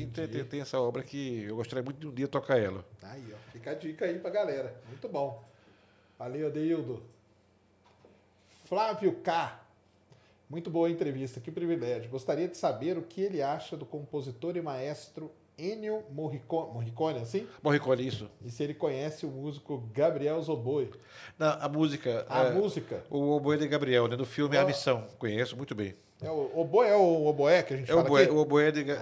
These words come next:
Speaker 2: Ah, tá.
Speaker 1: É um filme com Robert De Niro e Jeremy Irons, que fa-, fala das missões jesuítas. É, é, Monabo, tu podias buscar o, o oboé, é, a partitura?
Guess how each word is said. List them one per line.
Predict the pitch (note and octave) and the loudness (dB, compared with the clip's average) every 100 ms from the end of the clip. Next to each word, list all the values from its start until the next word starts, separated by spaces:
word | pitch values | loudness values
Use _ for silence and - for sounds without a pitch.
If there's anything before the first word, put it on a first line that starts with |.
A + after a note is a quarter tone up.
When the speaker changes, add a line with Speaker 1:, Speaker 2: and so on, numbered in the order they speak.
| A#2+ | -6
Speaker 2:
Ah, | |
tá. | A#2 G#2 F#2 - - - - | -8 -10 -10 -16 -20 -20 -2
Speaker 1:
É | - | 2
um | G#3 | 2
filme | G#3 A3 A#3 | 2 0 0
com | G#3 F3 | 0 6
Robert | F3 F3 F3 | 6 6 2
De | E3 | -2
Niro | D3 E3 F3+ D#3+ | 0 4 4 4
e | C3+ | 4
Jeremy | D3 D3+ D3+ - C3+ C#3 | 4 4 2 2 4 4
Irons, | B2 G#2+ F#2+ - - - - - - | 2 -4 -10 -14 -18 -20 -20 -20 -10
que | D3+ | -8
fa-, | - D3 B2+ | -4 -2 0
fala | D3 C#3+ | 4 4
das | C#3+ | 4
missões | D3 C#3 D#3 C#3+ | 0 -2 -2 0
jesuítas. | D3 C3 B2+ C3 C3 A#2 G#2+ - - - _ _ _ _ _ _ _ - - | 0 0 -2 -2 0 0 -2 -6 -12 -16 _ _ _ _ _ _ _ -20 -14
É, | - | -10
é, | - - - F2+ D#2+ B1+ _ _ A#2+ | -10 -12 -12 -12 -16 -20 _ _ -12
Monabo, | C3+ E3+ D3 - _ _ _ _ _ _ _ _ _ | -8 -8 -8 -16 _ _ _ _ _ _ _ _ _
tu | - | -14
podias | D3 D3 D#3+ F3+ - - - | -8 -6 -4 -4 -8 -16 -10
buscar | D3+ - C#3+ | -10 -8 -4
o, | C#3 C#3 - | -2 -2 -2
o | C3+ | -6
oboé, | A#2+ C3+ C3+ C3 - A2+ A#2 - | -4 -4 -4 -6 -12 -18 -20 -10
é, | A#2+ B2 A#2+ A2+ A2 G#2+ G2 G2 F#2+ | -4 -2 0 -2 -4 -8 -10 -12 -14
a | |
partitura? | G2+ A2+ A2 - B2 | -12 -14 -14 -14 -14